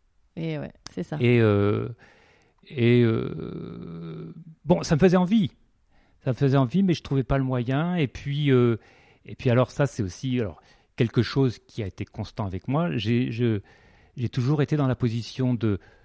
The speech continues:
Speaker 2: je crée une proximité, mais j'a-, j'attendais aussi de, de, des filles et des femmes ensuite qu'elles fassent le pas ou le geste
Speaker 1: Mhm.
Speaker 2: ou le signal qui permettent d'aller plus loin. Je, je, j'ai toujours refusé de,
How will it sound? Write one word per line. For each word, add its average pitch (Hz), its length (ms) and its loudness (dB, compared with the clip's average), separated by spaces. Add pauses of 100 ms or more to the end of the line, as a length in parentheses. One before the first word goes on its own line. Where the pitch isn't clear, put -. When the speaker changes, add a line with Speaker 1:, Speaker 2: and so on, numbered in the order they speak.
(120)
Speaker 2:
je 110 140 -4
crée - 220 0
une 160 100 2
proximité, 147 840 -2
mais 120 220 2
j'a-, 120 200 -2
j'attendais 127 400 2
aussi 151 300 -4
de, 120 140 -2
de, 110 180 -8
des 110 160 -8
filles 156 380 -6
et 98 140 -12
des 90 80 -14
femmes 143 300 -4
ensuite 151 440 -4 (680)
qu'elles 110 100 0
fassent - 480 -2 (220)
le 101 180 -4
pas 160 480 2 (460)
ou 120 80 -4
le 101 100 0
geste 127 500 -2
Speaker 1:
Mhm. 165 300 -6 (300)
Speaker 2:
ou 131 100 -6
le 107 80 -4
signal 143 600 -2 (680)
qui - 120 -10
permettent 131 480 0 (260)
d'aller 110 220 -4
plus 123 140 -4
loin. 113 260 -2
Je, 127 260 -8
je, 127 240 0
j'ai 120 160 -4
toujours 160 320 -4
refusé 151 580 -2
de, 135 440 2